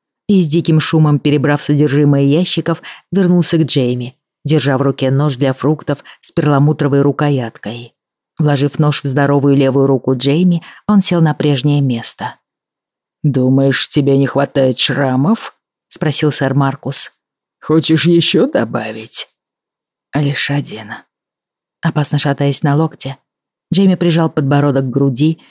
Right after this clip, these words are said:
и приставил острое, словно бритва, лезвие к груди,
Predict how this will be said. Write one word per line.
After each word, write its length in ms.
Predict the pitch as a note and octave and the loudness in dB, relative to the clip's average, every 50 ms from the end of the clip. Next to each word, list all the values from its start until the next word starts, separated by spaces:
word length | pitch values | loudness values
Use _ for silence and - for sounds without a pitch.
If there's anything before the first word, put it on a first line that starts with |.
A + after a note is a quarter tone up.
| _ _ _ _ | _ _ _ _
и 60 | - | -2
приставил 440 | F3 G#3 F#3+ - - A3 G3+ G3 F#3+ | 0 0 0 0 0 0 2 2 2
острое, 340 | F3+ E3+ - - D#3+ E3 D#3+ | 2 0 0 0 0 0 0
словно 360 | D3+ - - E3 D#3+ D#3+ D#3 | 0 0 0 2 4 4 2
бритва, 380 | C#3+ C3+ D3+ D#3+ D#3 - C#3 C#3 | 2 2 0 0 0 0 0 0
лезвие 500 | C3+ C#3 D3+ E3+ E3 D#3 D3+ D#3 D#3 D3+ | 2 2 2 2 0 2 2 2 2 0
к 100 | C3 B2 | -2 -2
груди, 560 | B2+ D#3 D#3 E3 D#3 B2+ B2+ B2+ B2 A#2+ | 0 2 2 2 0 0 -2 -4 -6 -6